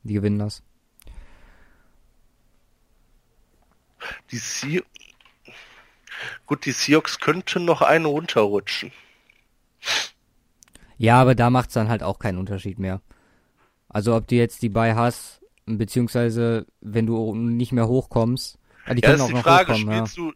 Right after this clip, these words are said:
Speaker 2: sp-, wenn sie einen runterrutschen, spielen sie gegen die Bears.
Speaker 1: Ja.
Speaker 2: Bleiben sie da, spielen sie gegen die Cowboys.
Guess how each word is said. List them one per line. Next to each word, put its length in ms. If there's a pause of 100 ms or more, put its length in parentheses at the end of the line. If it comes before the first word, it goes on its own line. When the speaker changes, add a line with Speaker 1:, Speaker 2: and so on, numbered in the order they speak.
Speaker 2:
sp-, 300
wenn 240
sie 100
einen 120
runterrutschen, 680
spielen 320
sie 140
gegen 200
die 120
Bears. 640 (500)
Speaker 1:
Ja. 220 (320)
Speaker 2:
Bleiben 280
sie 100
da, 160
spielen 320
sie 80
gegen 200
die 100
Cowboys. 680